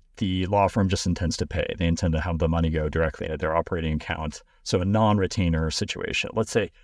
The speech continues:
you're sending out those invoices. Um, each of those invoices sent, uh, they can be bulk sent.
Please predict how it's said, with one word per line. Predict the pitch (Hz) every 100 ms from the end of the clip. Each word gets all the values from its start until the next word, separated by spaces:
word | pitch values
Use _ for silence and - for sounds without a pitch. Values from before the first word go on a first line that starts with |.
| - -
you're | 117
sending | - 131 123
out | 113
those | 117 104
invoices. | 98 90 90 85 98 87 82 - - _ _ -
Um, | 107 104 -
each | 151 -
of | 165
those | 123 107
invoices | - 113 107 107 101 107 98 90 - - _
sent, | - - - 127 214 - - 101
uh, | 92
they | 107
can | 113
be | 107 95 -
bulk | 104 113
sent. | - - 151 208